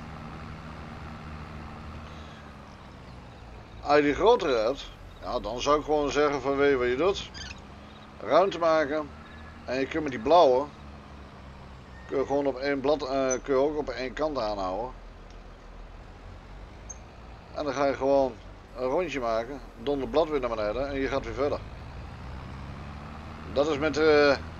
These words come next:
dat is met de, de hele grote ploegers. En dan giet het ook goed. Kom je ook weinig in de problemen. Dus dat is het hele ploegenverhaaltje.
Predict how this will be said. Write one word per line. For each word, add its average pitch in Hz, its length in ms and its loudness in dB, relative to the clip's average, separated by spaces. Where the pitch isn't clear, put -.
dat 151 120 2
is 143 120 -2
met 147 140 0
de, 160 100 0
de 147 80 8
hele 156 300 8
grote 156 320 6
ploegers. 123 540 -4
En 147 120 2
dan 151 100 6
giet 160 160 4
het 139 100 4
ook 147 140 6
goed. 175 260 4
Kom 165 140 2
je 170 60 2
ook 196 140 4
weinig 185 260 8
in 165 100 2
de 156 60 2
problemen. 107 540 2
Dus 147 300 -4
dat 233 180 2
is 214 140 2
het - 380 0
hele 202 260 4
ploegenverhaaltje. 123 760 0